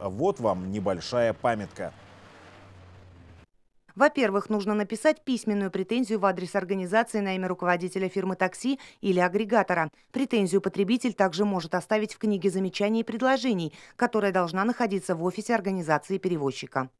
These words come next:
Speaker 2: Далее можно обратиться в Роспотребнадзор, в отдел по защите прав потребителя. Заявление можно оставить в электронном виде на официальном сайте организации. Также можно подать жалобу в Департамент транспорта.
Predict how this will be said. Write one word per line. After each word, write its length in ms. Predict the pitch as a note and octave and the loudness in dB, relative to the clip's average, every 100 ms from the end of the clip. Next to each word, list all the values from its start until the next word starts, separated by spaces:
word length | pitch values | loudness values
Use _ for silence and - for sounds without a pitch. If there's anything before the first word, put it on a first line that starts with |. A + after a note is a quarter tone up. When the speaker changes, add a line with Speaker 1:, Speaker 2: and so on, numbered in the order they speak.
| _ _ _ | _ _ _
Speaker 2:
Далее 280 | A3+ G#3 F#3+ | 2 4 2
можно 240 | F3+ E3+ | 0 0
обратиться 460 | F3+ F3+ A#3 - C4 | 0 0 0 0 2
в 60 | |
Роспотребнадзор, 960 | G3 F3 F#3+ G3 G#3 A3+ A#3+ G3 G#3+ D#3+ - _ | 2 0 -2 0 0 0 0 2 0 0 -10 _
в 80 | F#3+ | 2
отдел 300 | F#3 F#3 F#3+ | 2 2 0
по 100 | A3+ | 0
защите 400 | A3 - F3+ F#3+ | -2 -2 -6 0
прав 240 | F3 C#3+ | 0 -2
потребителя. 640 | E3 F#3 F3+ D#3+ D#3+ D#3+ - _ | -4 -2 -2 -4 -2 -4 -4 _
Заявление 480 | G#3+ A#3 G#3 F#3 E3+ | 0 2 2 0 -2
можно 280 | E3+ E3+ | -2 -2
оставить 380 | F3 - G#3 A#3 | -4 0 0 2
в 60 | G3+ | 0
электронном 480 | G3 - F#3 F3+ D#3+ | -2 -2 -2 -2 -2
виде 340 | E3 F#3+ B3 - - | -4 0 0 -2 -6
на 140 | A#3 A#3 | 0 0
официальном 500 | A3 - E3 E3+ F#3+ | 0 0 0 0 -2
сайте 320 | D#3+ D3 D#3 | -4 0 -2
организации. 760 | D3 D#3+ D3+ D3+ D3 - F3+ - _ | -2 -4 0 -2 -2 -2 -4 -4 _
Также 280 | - A3 F3+ | 2 2 4
можно 260 | G3+ G3 F#3+ | -2 0 0
подать 280 | G3+ G3 D#3+ | 2 2 2
жалобу 380 | G3 A#3 A#3+ | 2 4 2
в 60 | C4 | 0
Департамент 600 | B3+ B3+ A#3 G#3+ A3 A3+ | 0 -2 0 0 0 -2
транспорта. 640 | C4+ B3+ A3 - F3+ F3+ | 2 2 2 -2 0 0